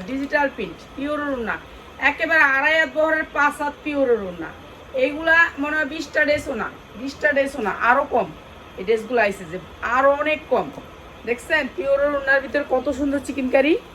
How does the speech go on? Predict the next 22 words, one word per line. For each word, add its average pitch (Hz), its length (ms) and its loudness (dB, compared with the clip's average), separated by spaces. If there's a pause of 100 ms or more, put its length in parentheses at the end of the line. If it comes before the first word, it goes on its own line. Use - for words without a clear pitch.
(420)
এই 190 100 2
যে 208 40 -4 (100)
চিকেন 226 260 -6
কারিগুলো 180 400 4
দেখেন, 165 180 0 (320)
একেবারে 294 320 4 (140)
দ্রুত 269 240 -4 (120)
নিবেন। 185 260 -2 (680)
এইটা 269 280 4 (200)
মনে 285 180 -4
হয় 302 120 0 (100)
তিনটা, 294 360 0 (500)
সবাই 311 280 4 (100)
নিয়ে 311 180 2
নেবেন। 254 200 -2 (140)
এটা 285 160 2 (120)
শেষ, 302 260 6 (840)
শেষ, 302 180 2 (160)
কোম্পানি 320 380 2 (140)
শেষ 302 140 2 (100)
করে 294 220 4
দিছে। 226 220 -6